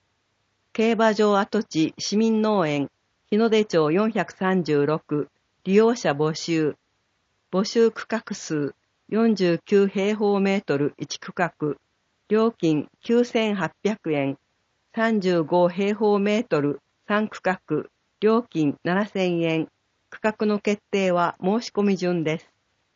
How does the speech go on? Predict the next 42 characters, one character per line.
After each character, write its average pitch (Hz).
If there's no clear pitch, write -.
申 208
し -
込 208
み 196
問 185
い 180
合 180
わ 185
せ 175
先、 160
四 208
月 220
三 165
日 165
火 190
曜 208
か 143
ら 143
二 214
十 175
七 -
日 160
金 220
曜 226
の 151
間 151
に、 139
市 226
農 180
務 185
課 165
林 208
業 214
畜 -
産 202
係 190
へ。 135
子 214
ど 220
も 202
子 208
育 240